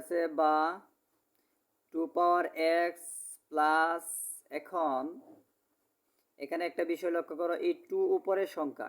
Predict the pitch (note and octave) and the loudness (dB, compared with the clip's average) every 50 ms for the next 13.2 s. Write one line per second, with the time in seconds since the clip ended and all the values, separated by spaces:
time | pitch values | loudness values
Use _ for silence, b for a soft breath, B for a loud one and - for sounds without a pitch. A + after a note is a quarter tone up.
0 | - C3 C#3+ D#3+ E3 E3+ F3 - F3+ F3 F3 E3+ F3 F3 E3+ E3+ D#3+ D3 C3+ A#2+ | -8 -4 -4 -4 -2 -2 -4 -4 -4 -4 -4 -4 -4 -2 -2 -2 0 0 0 -2
1 | A2 G#2 G#2 - _ _ _ _ _ _ _ _ _ _ - D3 D#3 D3 - E3+ | -4 -8 -14 -18 _ _ _ _ _ _ _ _ _ _ -6 -6 -6 -4 -2 0
2 | F3 F3+ F3 F3+ F#3 F#3 F#3+ F3+ - F#3+ F3+ F3+ - G3 F3+ E3 D#3+ D3+ D3+ D3+ | 0 0 0 0 -2 -2 -2 -4 -6 -8 -6 -2 0 0 2 2 2 2 2 0
3 | C#3+ C3+ C#3+ C#3 C3 - C#3 B2 G#2+ G2+ A2 A2 - - D3 D3+ D3+ D3+ _ F3 | -2 -2 -2 -6 -6 -6 -8 -14 -16 -14 -16 -14 -8 -6 -4 -4 -6 -6 _ 0
4 | F#3+ F#3+ F#3+ G3 G3 G3 G3 F3 F3+ F3+ F3 F3 - F3 E3+ E3+ D3+ D#3+ F3 F3 | 0 2 2 2 0 0 -2 -2 -2 -2 -2 -6 -8 -8 -8 -6 -4 -4 -4 -4
5 | D#3 - E3+ C#3+ C3+ A#2 A2+ A2 A2 - _ _ _ _ _ _ _ _ _ _ | -2 -2 -2 -2 -2 -4 -6 -10 -12 -16 _ _ _ _ _ _ _ _ _ _
6 | _ _ _ _ _ _ _ _ C#3 D#3 D#3 F3 F3+ - F#3 F3 E3 - - - | _ _ _ _ _ _ _ _ -6 -4 -4 -4 -4 -4 -2 -4 -4 -4 -6 -6
7 | C#3 B2+ A2+ G#2 - _ _ _ _ _ _ C3 B2 B2+ D3+ E3+ F3 F3 F3+ F3+ | -6 -6 -6 -8 -12 _ _ _ _ _ _ -16 -6 -2 0 2 4 4 4 2
8 | F3 E3+ - - F#3+ G3+ A3+ C4+ A4 - - _ _ _ _ _ _ _ _ B2+ | 0 -2 0 0 2 4 4 2 0 -4 -12 _ _ _ _ _ _ _ _ -12
9 | B2+ D3+ F3 F#3+ G3+ G#3+ B3 C4 - - _ A#3+ C#4 D#4 E4 D#3 - - E3+ E3 | -4 0 4 6 6 4 4 0 -8 -14 _ -8 -6 -6 -6 -6 -4 -2 0 0
10 | E3 D#3+ - - D#3+ D3+ D3+ - _ D#3+ D#3 D3+ D3+ D3+ - D3+ D3 C#3+ C#3+ D3 | 0 0 -2 -2 -4 -4 -4 -6 _ -4 -2 -2 -4 -4 -2 -2 -2 0 0 2
11 | D#3+ F#3 G#3+ A#3 - - _ _ C#3 C3 A#2 - - - - - - - - - | 2 2 0 -2 -6 -14 _ _ -6 -6 -6 -6 -10 -18 -16 -16 -16 -16 -18 -20
12 | - D3 C#3+ C#3+ D3 C#3+ - D#3+ E3 F3 G3+ E4+ E4+ - _ _ _ _ _ - | -12 -8 -6 -6 -6 -6 -6 -6 -4 -4 -4 -4 -6 -12 _ _ _ _ _ -20
13 | - - B2+ | -18 -16 -16